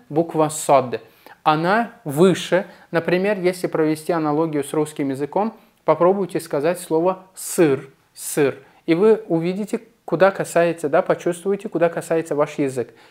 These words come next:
Примерно это вот место рождения этой буквы там.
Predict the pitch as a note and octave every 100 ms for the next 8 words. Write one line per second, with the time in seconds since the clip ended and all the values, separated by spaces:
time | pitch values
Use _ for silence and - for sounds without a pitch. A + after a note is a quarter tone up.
0 | _ - F3 F3+ A3+ G#3+ E3+ - F3 F3
1 | G#3 G#3 - D3+ E3+ - - _ _ _
2 | - E3 E3+ D#3+ D3+ C#3+ D#3+ D3 C#3 C#3
3 | E3 E3+ D#3 C#3 A#2+ B2+